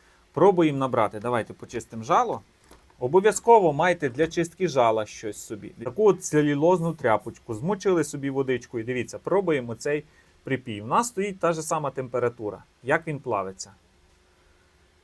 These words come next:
Бачите, він дуже погано плавиться. Він плавиться, але так собі. Це в нас під триста градусів. Попро-, бачите, він не хоче чіпатись <laughs> навіть нормально до жала.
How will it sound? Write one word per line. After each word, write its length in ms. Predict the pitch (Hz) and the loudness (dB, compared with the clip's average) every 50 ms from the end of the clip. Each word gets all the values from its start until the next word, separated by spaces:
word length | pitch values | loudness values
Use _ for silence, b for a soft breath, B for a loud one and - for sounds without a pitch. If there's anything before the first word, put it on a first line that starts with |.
| _ _ _ _ _ _ - | _ _ _ _ _ _ -2
Бачите, 320 | 139 170 170 - - 120 | -2 -2 -2 -2 -6 -8
він 160 | 107 113 120 | -6 -6 -6
дуже 300 | 120 147 185 208 165 151 | -6 -6 -4 -4 -4 -4
погано 380 | - - 127 113 123 117 117 107 | -4 -6 -6 -4 -4 -4 -4 -6
плавиться. 480 | - - 107 101 101 98 95 - - | -8 -6 -6 -6 -6 -8 -10 -14 -14
Він 120 | 113 127 131 | -14 -14 -10
плавиться, 580 | - 175 196 240 254 240 208 - - - 123 - | -6 -4 -2 -2 -2 -4 -6 -6 -6 -6 -6 -6
але 200 | 135 147 156 147 | -4 -6 -6 -6
так 280 | 147 - 120 104 - | -6 -6 -6 -6 -8
собі. 280 | - - 110 104 - 117 110 _ _ _ _ _ _ _ _ _ _ _ _ b b b b b b b b b _ _ - | -10 -18 -18 -18 -18 -20 -20 _ _ _ _ _ _ _ _ _ _ _ _ b b b b b b b b b _ _ -2
Це 100 | 151 160 | 0 0
в 40 | 185 | 0
нас 160 | 190 165 165 | -2 -6 -6
під 200 | - - 135 - | -8 -12 -10 -6
триста 340 | 151 156 165 165 - 147 131 | -4 -4 -4 -4 -4 -4 -4
градусів. 480 | 135 117 107 98 98 95 - - 104 - _ _ | -2 -2 -4 -4 -6 -12 -16 -18 -20 -20 _ _
Попро-, 340 | - 131 117 - 160 185 190 | -8 -8 -6 -2 -2 -2 0
бачите, 440 | 135 131 160 185 190 - - 120 107 | 0 0 -2 -2 -2 -6 -10 -10 -10
він 160 | 110 123 143 | -8 -8 -8
не 80 | 160 160 | -8 -8
хоче 260 | 165 180 170 170 156 | -6 -6 -6 -6 -8
чіпатись 500 | - - 165 - - 151 - - - - | -16 -14 -8 -6 -6 -6 -4 -6 -4 0
<laughs> 0 | |
навіть 220 | 165 190 190 190 | 0 0 0 0
нормально 460 | 156 147 147 143 143 143 139 131 135 127 | -4 -6 -4 -4 -4 -6 -6 -6 -6 -6
до 140 | 123 127 | -6 -6
жала. 340 | 120 113 113 107 104 104 101 | -4 -2 -2 -2 -4 -6 -8